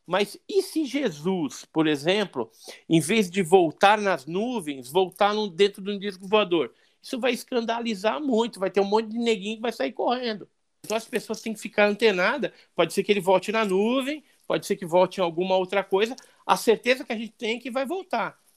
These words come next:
né? Então é, é bom a gente manter a mente aberta, porque ninguém é o dono da verdade, né? É, Jesus é a verdade, mas nós, seres humanos, ninguém é dono da verdade absoluta. E quando a gente mexe com ufologia,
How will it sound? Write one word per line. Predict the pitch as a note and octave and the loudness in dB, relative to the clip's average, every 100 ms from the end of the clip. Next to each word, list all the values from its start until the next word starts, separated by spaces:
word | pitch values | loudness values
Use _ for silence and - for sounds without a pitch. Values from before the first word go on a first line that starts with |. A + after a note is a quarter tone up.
| - | -6
né? | D#3 | -4
Então | F3+ F3+ G#3+ A#3 - | -4 -2 -2 -2 -4
é, | E3+ E3 E3 D#3+ C#3+ | -2 0 0 -2 -2
é | D3+ | -2
bom | C#3+ F#3+ A#3 | 0 0 2
a | F#3+ | -2
gente | G#3+ - | -6 -6
manter | G#3 F3+ - F3+ G3+ F#3 | -4 -4 -4 0 0 -2
a | C#3+ | -8
mente | D3+ F3 A3 | -10 -12 -8
aberta, | G#3+ G3 F#3+ D3+ - _ _ _ | 0 2 2 0 -10 _ _ _
porque | D#3+ C#3 F#3 | -10 0 0
ninguém | G3 F#3+ F3 C#4 D#4+ | 0 -6 -6 -6 -4
é | |
o | G#3 | -4
dono | E3+ F3+ F3 | 0 -2 0
da | E3 D#3+ | -2 0
verdade, | E3+ D#3 C#3 A#2+ A2+ A#2+ | 0 0 0 -2 -4 -6
né? | D3 F3 _ _ _ - | -6 -8 _ _ _ -4
É, | B2+ C3+ | 0 2
Jesus | B2 F3+ D3 G3 C4+ B3+ | 6 4 6 0 0 -2
é | E4 | -2
a | D#4 | 0
verdade, | E4 D#4+ F#3+ F3 D3+ B2+ | 0 2 4 6 4 0
mas | C3 D3 F3+ F#3+ - _ _ _ | -4 -2 -2 -6 -12 _ _ _
nós, | D3 D3+ F3 G#3+ G#3+ | -4 2 4 4 2
seres | - F3+ E3 E3 | -2 -2 -2 -8
humanos, | D#3 F3+ A3 G3+ C#3+ | -6 -6 -6 -8 -6
ninguém | F3 F3 F3+ G#3 | -6 -4 -4 -4
é | G3+ | -6
dono | D#3+ F3 G3 G3+ | -4 -4 -4 -4
da | F#3+ F#3+ | -2 -2
verdade | G3+ F#3+ E3+ E3+ E3 F3+ | -2 -4 -2 -2 -2 -4
absoluta. | E3+ F3+ A3 G#3 E3+ - _ _ _ | -4 -4 -2 0 -2 -6 _ _ _
E | - | -6
quando | - G#3+ A3 | 2 2 2
a | G3+ | -2
gente | G#3 - | -4 -4
mexe | F3 E3 - | 0 0 -4
com | - F#3+ G#3+ | 2 4 4
ufologia, | G3 - F3 D#3 A#2+ F#3 G#3 B2+ | 2 2 2 2 -4 -2 0 0